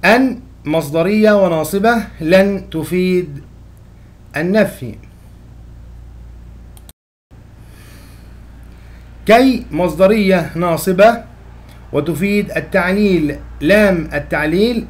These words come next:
تفيد التعليل. ألاحظ حروف الجزم والمعاني التي تدل عليها.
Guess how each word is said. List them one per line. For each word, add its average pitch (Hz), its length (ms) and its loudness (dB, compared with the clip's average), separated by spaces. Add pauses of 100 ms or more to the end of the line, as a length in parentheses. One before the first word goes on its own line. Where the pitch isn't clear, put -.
(340)
تفيد 180 500 -4 (200)
التعليل. 175 760 -2 (2750)
ألاحظ 247 440 2
حروف 208 520 2
الجزم 190 520 0 (100)
والمعاني 175 720 0
التي 185 260 2
تدل 170 360 -2
عليها. 185 640 0